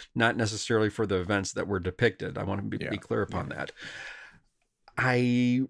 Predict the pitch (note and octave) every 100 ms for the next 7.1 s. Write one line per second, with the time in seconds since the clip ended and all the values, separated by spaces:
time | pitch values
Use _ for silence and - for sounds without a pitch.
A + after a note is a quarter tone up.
0 | - C3+ A#2+ C#3 C#3 C3+ - D#3 A#2+ A#2
1 | - C#3 C#3 A#2+ A#2+ G#2 - C3 C3 C#3+
2 | C3 A#2+ A#2 A2 - C#3 C#3 A#2 B2 A#2
3 | A2 A2 G2 A2 G2 A2+ B2+ C#3+ C#3 C3
4 | B2+ A#2 G#2 A#2+ B2 C#3 D3 D3+ D3 D3+
5 | - _ _ _ _ C3 A#2 B2 G#2 B2
6 | D3 D#3 - C3+ A2 G#2 - D#3 D#3 C#3